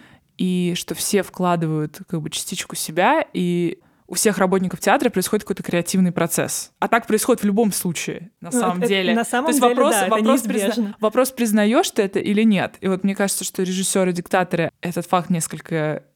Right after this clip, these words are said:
Speaker 1: игнорируют, а режиссеры, которые условно коллабораторы, да, мы их назовем,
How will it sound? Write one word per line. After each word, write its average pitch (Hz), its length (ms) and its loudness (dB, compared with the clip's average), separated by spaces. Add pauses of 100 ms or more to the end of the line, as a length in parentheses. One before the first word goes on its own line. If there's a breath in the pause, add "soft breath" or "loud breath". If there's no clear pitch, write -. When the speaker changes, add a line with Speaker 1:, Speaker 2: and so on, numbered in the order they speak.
(120)
Speaker 1:
игнорируют, 202 640 2 (200 loud breath)
а 180 260 4
режиссеры, 190 460 2
которые 175 460 -2
условно 170 420 -4
коллабораторы, 190 640 0
да, 180 200 0
мы 233 120 2
их - 100 -6
назовем, 165 460 -2